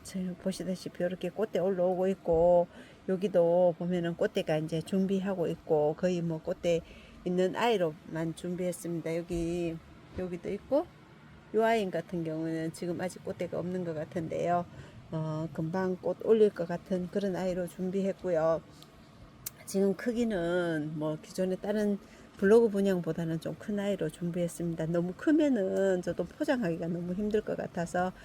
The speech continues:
적당한 크기의 아이로 준비했고요. 이름은 라리타 로즈, 그 다음에 셰시 딥 로즈,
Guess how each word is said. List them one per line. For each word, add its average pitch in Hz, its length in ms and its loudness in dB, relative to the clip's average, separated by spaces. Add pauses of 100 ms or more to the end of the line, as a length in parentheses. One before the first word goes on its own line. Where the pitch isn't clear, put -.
(300)
적당한 208 540 0
크기의 185 580 0
아이로 180 320 2
준비했고요. 175 840 0
이름은 180 600 0 (380)
라리타 185 580 -4
로즈, 180 680 2 (440)
그 - 120 -18
다음에 190 460 -2 (440)
셰시 359 400 -2
딥 202 160 2
로즈, 185 800 0